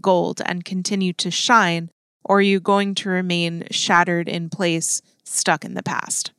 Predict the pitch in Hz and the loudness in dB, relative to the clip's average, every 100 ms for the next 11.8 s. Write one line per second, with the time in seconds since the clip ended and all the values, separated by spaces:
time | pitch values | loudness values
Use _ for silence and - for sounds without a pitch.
0 | _ _ _ _ - 214 226 247 226 226 | _ _ _ _ 4 6 6 4 2 0
1 | 220 196 180 175 180 - - 190 180 - | 0 0 2 2 0 -4 -2 0 0 -2
2 | 185 180 - - 202 - 254 247 233 214 | 0 0 -2 -4 -2 0 2 2 6 4
3 | 208 - 190 185 - 180 - 180 165 - | 4 2 0 0 -2 -4 0 -2 -2 -4
4 | - - - _ _ _ - 226 247 208 | -4 -4 -12 _ _ _ 4 6 6 6
5 | 202 202 185 170 - 214 - - - _ | 6 4 4 0 -2 -6 -6 -6 -10 _
6 | _ - 226 233 226 214 202 202 220 226 | _ 2 4 6 6 4 4 4 4 4
7 | 208 175 - 214 - _ _ 208 185 190 | 4 2 0 -8 -18 _ _ 2 4 4
8 | 202 202 202 196 175 170 185 180 160 - | 4 2 2 2 2 2 2 0 -2 -2
9 | - 180 180 - 185 185 180 - - - | -2 0 0 -2 0 2 0 -2 -6 -2
10 | 180 170 - 185 190 170 170 180 165 165 | -2 -4 2 6 6 4 0 0 2 0
11 | 165 160 185 175 165 - - | 0 2 4 4 2 -6 -8